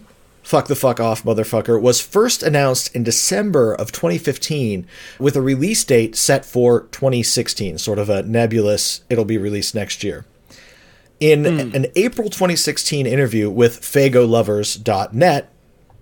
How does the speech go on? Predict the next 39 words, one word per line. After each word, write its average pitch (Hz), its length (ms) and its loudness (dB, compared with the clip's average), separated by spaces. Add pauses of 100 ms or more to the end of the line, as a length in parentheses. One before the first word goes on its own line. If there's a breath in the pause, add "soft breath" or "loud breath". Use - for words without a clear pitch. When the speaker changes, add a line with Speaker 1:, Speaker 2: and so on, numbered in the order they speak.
(340)
Speaker 1:
if 113 160 -6
you 107 60 -4
haven't 107 280 -2
checked - 280 -4
out 110 160 0
that 107 160 0
website, 113 400 0
go 107 140 0
check 101 200 -2
it 110 80 0
out. 117 120 2
It's 101 160 -6
lovers 110 500 2
with 110 140 -2
a 107 60 -4
U, 104 440 0
not 101 240 -4
an 101 140 -4 (260)
O. 104 400 0 (680 loud breath)
Violent 160 380 0
J 143 420 4
said 135 280 2
that 120 120 0
Shaggy 156 440 2
had 123 160 0
been 120 320 2
writing 139 400 0
and 120 100 -4
recording 123 560 0 (140)
the 117 100 0
new 123 220 0
album 113 480 0
with 101 320 -4
Otis, 120 540 2 (120)
A 104 100 -6
K 107 280 -2
A 98 160 -6
Young 98 440 -4
Wicked, 135 460 4